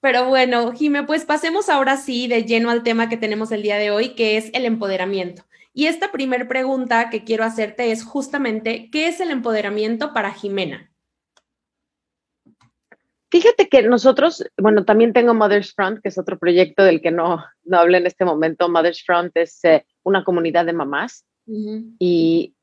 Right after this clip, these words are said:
Speaker 2: no lo mencioné como nuevo porque es algo que ya llevamos, pues, muchos años haciendo, gracias a Dios. Ya Mother's Front lleva cinco años. Entonces,
Speaker 1: Wow.
Speaker 2: este,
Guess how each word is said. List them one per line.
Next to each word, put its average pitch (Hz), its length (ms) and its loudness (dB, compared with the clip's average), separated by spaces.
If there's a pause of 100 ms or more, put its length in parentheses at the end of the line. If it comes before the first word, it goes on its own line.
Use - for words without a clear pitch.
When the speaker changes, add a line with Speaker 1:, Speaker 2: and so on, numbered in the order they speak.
(420)
Speaker 2:
no 254 200 4
lo 320 100 6
mencioné 233 480 2
como 247 220 0
nuevo 226 380 0
porque 196 320 -2
es 190 160 -6
algo 214 420 0
que 170 220 -2
ya 180 140 -2
llevamos, 196 460 -2
pues, 170 140 -12
muchos 185 320 -2
años 180 260 -2
haciendo, 160 300 -4
gracias 147 340 -2
a 151 60 -8
Dios. 135 220 -2
Ya 147 80 0
Mother's 147 340 -4
Front 151 260 -4
lleva 143 200 4
cinco 190 300 4
años. 139 280 -6 (420)
Entonces, 180 540 2
Speaker 1:
Wow. 160 100 0
Speaker 2:
este, 139 800 0